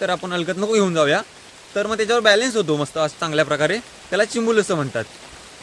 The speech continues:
तर अशा प्रकारे आता आपण पोचलेलो आहे घरी. चला, आता मला वाटत नाही की आता पुढे काय आहे, तर आपण व्हिडिओ इथेच संपूया. आणि अशाच प्रकारच्या कोकणातल्या रिअल व्हिडिओ बघण्यासाठी चॅनलला सबस्क्राईब करा.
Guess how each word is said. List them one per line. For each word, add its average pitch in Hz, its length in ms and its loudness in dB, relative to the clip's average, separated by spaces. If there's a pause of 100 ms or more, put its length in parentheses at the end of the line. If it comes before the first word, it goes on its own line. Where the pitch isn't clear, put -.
(400)
तर 151 220 -2
अशा 156 200 -4
प्रकारे 160 320 -6
आता 165 140 -6
आपण 175 340 -8 (1900)
पोचलेलो 208 360 2
आहे 202 100 4
घरी. 165 220 4 (160)
चला, 180 140 0
आता 170 180 0
मला 180 180 -2
वाटत 180 220 0
नाही 190 140 -6
की 175 60 -4
आता 170 140 -2
पुढे 160 220 -4
काय 170 180 2
आहे, 160 260 2 (380)
तर 147 100 0
आपण 147 200 -2
व्हिडिओ 165 340 -2
इथेच 180 280 -4
संपूया. 165 360 -4 (600)
आणि 143 220 0
अशाच 160 240 0
प्रकारच्या 175 420 -2
कोकणातल्या 180 460 -4
रिअल 175 180 -4
व्हिडिओ 180 200 -2
बघण्यासाठी 180 480 -2 (580)
चॅनलला 160 300 0
सबस्क्राईब 202 420 -4
करा. 196 240 0